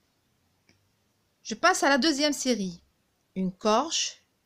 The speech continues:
une carotte, une endive, un concombre. Alors, c'est quel mot étiquette ?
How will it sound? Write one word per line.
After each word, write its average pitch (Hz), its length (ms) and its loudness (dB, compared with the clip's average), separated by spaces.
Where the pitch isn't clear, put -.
une 311 180 -10
carotte, 196 720 -4
une 277 200 -2
endive, 208 640 -4
un 294 200 0
concombre. 175 920 -4
Alors, 185 300 -4
c'est 240 320 -10
quel 370 220 -2
mot 330 220 -4
étiquette ? 247 720 -6